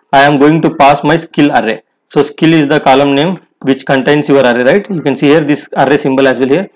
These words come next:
So if I do this, what will happen? The entire array will get converted into string.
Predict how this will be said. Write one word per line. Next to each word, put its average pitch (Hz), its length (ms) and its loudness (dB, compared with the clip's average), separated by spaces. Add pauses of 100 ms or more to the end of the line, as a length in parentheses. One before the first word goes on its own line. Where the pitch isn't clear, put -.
(320)
So - 140 -2
if 156 180 2
I 151 100 4
do 165 200 4
this, 160 300 2 (260)
what 143 200 2
will 170 120 2
happen? 147 360 0
The 147 180 2
entire 143 340 2 (140)
array 156 180 0
will 151 140 0
get 147 200 -2
converted 135 360 -2
into 147 120 -2
string. - 340 -10